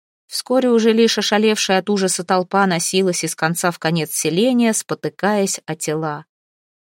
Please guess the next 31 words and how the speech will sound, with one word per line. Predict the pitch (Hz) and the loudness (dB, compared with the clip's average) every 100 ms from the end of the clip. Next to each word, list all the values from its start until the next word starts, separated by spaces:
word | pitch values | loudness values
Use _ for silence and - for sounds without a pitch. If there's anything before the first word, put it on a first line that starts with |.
| - | -12
Бросив | 135 165 240 247 - | -6 -4 -2 -4 -4
повозку | 170 160 208 - 165 | -2 0 -2 -2 -4
и | 170 | -4
товар, | 160 156 202 247 _ - _ - | -4 -2 -2 -4 _ -20 _ -8
Мамалай | 160 175 202 254 | -2 0 2 2
метался | 233 226 233 233 - 202 | 0 0 0 0 0 -2
вместе | 190 208 - 190 | 0 0 -2 -4
со | 190 | -4
всеми, | 180 - 247 214 | -4 -2 0 2
но | 185 190 | 2 0
куда | 180 190 | 0 2
ни | 214 208 | 2 2
глянь, | 190 214 226 180 | 2 0 2 2
русы | 208 254 - | 0 -2 -4
были | 151 160 151 | -4 -2 -2
везде, | 156 220 208 185 233 170 - - - | 0 0 -2 -2 0 0 -4 -20 -8
во | 156 151 | -2 -2
всех | - 240 226 | 0 -2 0
концах | - 175 - 208 - | -2 -2 -2 -6 -6
яла, | 151 165 208 202 156 | -6 -2 0 0 -2
везде | 156 196 202 175 165 247 233 | 0 0 0 -4 -2 0 2
между | 190 175 170 | 0 0 -2
глинобитными | 170 175 185 214 208 196 190 | -2 0 0 -2 -2 0 0
боками | 185 190 196 196 | 0 0 0 0
хижин | 190 - 233 196 170 | -2 -2 0 2 0
мелькали | 170 180 - 226 240 214 | 0 -2 0 0 2 0
эти | 196 190 | 0 0
одетые | 185 175 190 180 170 | 2 2 0 0 -2
в | 170 | 0
железо | 160 156 156 151 151 | -2 0 0 -2 -6
фигуры. | - 156 156 175 175 160 | -6 -6 -2 0 0 -2